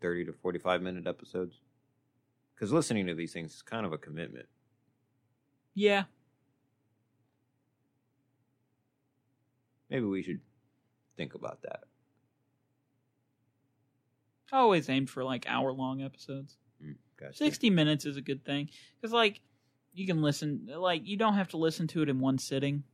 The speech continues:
Speaker 2: You can always go back to
Speaker 1: True,
Speaker 2: it.
Speaker 1: true.
Speaker 2: Especially if you're driving a lot. You can listen to it over a couple drives.
Speaker 1: Okay. Well, enough of breaking the fourth wall.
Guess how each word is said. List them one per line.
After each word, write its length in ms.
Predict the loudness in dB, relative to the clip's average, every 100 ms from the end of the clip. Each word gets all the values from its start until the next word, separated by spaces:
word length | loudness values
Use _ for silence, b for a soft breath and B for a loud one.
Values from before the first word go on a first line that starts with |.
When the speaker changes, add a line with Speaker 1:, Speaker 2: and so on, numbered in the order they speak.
| _ _ _
Speaker 2:
You 80 | -2
can 40 |
always 240 | 2 2 0
go 140 | -2
back 300 | 0 0 -2
to 100 | -2
Speaker 1:
True, 240 | 0 0 -2
Speaker 2:
it. 160 | -8
Speaker 1:
true. 280 | -12 -10 -8 -6
Speaker 2:
Especially 460 | -2 2 4 4
if 100 | 4
you're 80 | 4
driving 440 | 2 2 2 0
a 40 | -2
lot. 340 | 0 0 -2 -6 _ _ _ _ _ _ _ _ _ _ _ _ _
You 200 | -6 -6 -6 _
can 100 | -4
listen 240 | -2 -2 -4
to 120 | -2
it 60 |
over 220 | 0 -2 -6
a 60 | -12 _ -2
couple 320 | 0 -2 -6 _ _
drives. 460 | -12 -8 -6 -6 -10 -10
Speaker 1:
Okay. 340 | -10 -8 -8 -8 _ _ _ _ _ _ _ _ _ _ _ _ _
Well, 180 | 0 2
enough 240 | 2 0 -2
of 100 | 2
breaking 360 | 4 4 0
the 40 | -2
fourth 280 | 2 2
wall. 340 | 4 2 2